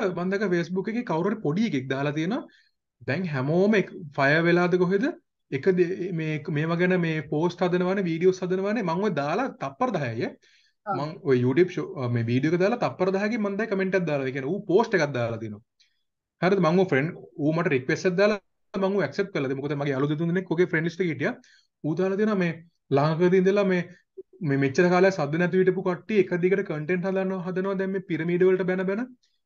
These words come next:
Speaker 1: මේ
Speaker 2: ඔව්.
Speaker 1: ඇයි දන්නේ නැහැ? මං අන්ෆ්‍රෙන්ඩ් කරලා දැම්මා. පස්සේ මිනිස්සු බැලලා මේ කියලා තිබ්බා මේ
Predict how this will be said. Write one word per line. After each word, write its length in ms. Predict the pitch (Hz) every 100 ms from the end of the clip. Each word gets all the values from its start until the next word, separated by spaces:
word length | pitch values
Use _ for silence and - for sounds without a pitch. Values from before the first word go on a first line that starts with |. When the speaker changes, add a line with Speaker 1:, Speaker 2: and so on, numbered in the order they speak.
| _ _ _ _ -
Speaker 1:
මේ 120 | 196
Speaker 2:
ඔව්. 100 | 165
Speaker 1:
ඇයි 160 | 143 185
දන්නේ 260 | 196 196
නැහැ? 220 | 202 240 - _
මං 200 | 143 165
අන්ෆ්‍රෙන්ඩ් 320 | 135 131 175
කරලා 220 | 196 220
දැම්මා. 240 | 277 143 120 - _ _ -
පස්සේ 220 | 185 208
මිනිස්සු 220 | 233 240
බැලලා 240 | 226 285
මේ 180 | 240 233
කියලා 280 | 220 294 277
තිබ්බා 200 | 214 202
මේ 180 | 185